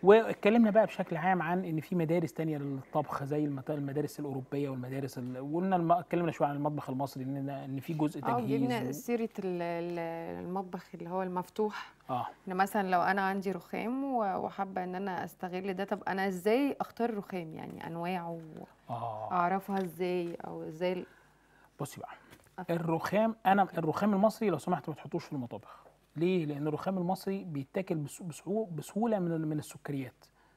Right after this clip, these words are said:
Speaker 2: مم.
Speaker 1: وعشان كده لو، لو خدتوا بالكم ان ما، ان لما كان عندنا ما، لما كان عندنا محلات عصير قصب كتير قوي في مصر،
Speaker 2: مم.
Speaker 1: م-، كانوا، كانت ي-، يعملوا ال-، ال-، ال-، ال-، ال-، ال-،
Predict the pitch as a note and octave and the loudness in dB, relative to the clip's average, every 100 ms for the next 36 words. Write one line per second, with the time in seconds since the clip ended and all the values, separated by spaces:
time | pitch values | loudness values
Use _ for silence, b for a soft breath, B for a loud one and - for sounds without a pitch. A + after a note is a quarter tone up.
0 | b G3 F3+ E3+ b b D#3 F3+ G3+ G#3+ | b -10 -10 -14 b b 2 2 2 6
1 | F#3 D3 D3 C#3+ C#3+ C#3 C#3 - F#3 E3+ | 6 6 4 2 2 0 -2 0 0 4
2 | F3 E3+ D#3 D3 D3 C#3+ D#3 E3 D3 C#3+ | 2 2 -2 -2 -2 -2 -4 -4 -4 -4
3 | C#3 C#3+ C#3+ D#3 - D3 C#3+ C#3+ F3+ F3 | -6 -8 -10 -12 -10 -6 -4 0 2 2
4 | F3+ F#3 F3 C#3+ D3 D3 D#3 E3 E3+ F3 | 2 2 2 0 -4 -2 -2 0 0 0
5 | - E3+ E3 C#3+ F3 F3+ D#3 C#3+ - E3+ | 2 2 2 0 -2 -2 -2 -6 -6 -4
6 | - - F3 F3 - _ B B B G3 | -2 -2 -4 -4 -8 _ B B B -12
7 | F#3 - E3 - - F3 A3+ A#3 - F3 | -10 -6 -6 -6 0 4 4 4 2 4
8 | D#3+ D#3 E3 D#3 E3 D3+ G#3+ A3 F3 G3+ | 2 0 -2 0 0 4 6 6 4 2
9 | D3+ E3 D#3+ F3 D#3 D#3+ D#3 D3 D3+ - | 0 2 0 0 -2 -2 -4 -6 -6 -8
10 | D3 E3 | -8 -8